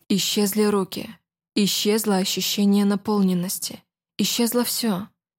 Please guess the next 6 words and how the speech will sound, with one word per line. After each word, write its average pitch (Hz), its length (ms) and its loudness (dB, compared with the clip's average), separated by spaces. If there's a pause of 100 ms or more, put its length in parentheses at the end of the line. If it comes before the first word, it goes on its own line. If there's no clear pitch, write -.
(160)
Разочарование 190 920 2
мешалось 208 520 0
со - 160 -6
стыдом. 185 520 -4 (580)
Князь 190 400 4
поднялся, 196 760 2